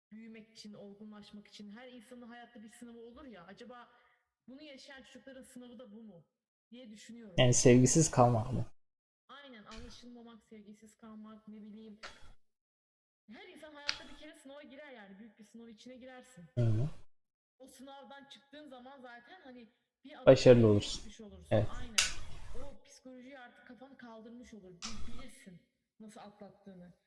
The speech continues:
Speaker 1: E şimdi bunu yaşayan çocuklar iyileştikleri zaman daha akıllı olmayacaklar mı? Onu da düşünüyorum.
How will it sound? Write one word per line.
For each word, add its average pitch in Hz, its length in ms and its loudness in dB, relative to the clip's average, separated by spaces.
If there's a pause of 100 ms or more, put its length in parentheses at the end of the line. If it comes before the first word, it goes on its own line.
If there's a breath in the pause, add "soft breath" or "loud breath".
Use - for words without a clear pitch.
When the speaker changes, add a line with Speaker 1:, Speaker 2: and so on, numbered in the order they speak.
(260)
Speaker 1:
E 208 60 -20
şimdi 247 340 -16
bunu 262 160 -16
yaşayan 269 440 -16 (100)
çocuklar 233 480 -16 (540)
iyileştikleri 240 680 -16
zaman 220 320 -16 (800)
daha 233 300 -16 (300)
akıllı 247 640 -16 (260)
olmayacaklar 208 640 -16
mı? 165 240 -16 (180)
Onu 254 240 -16
da 240 80 -20
düşünüyorum. 185 520 -16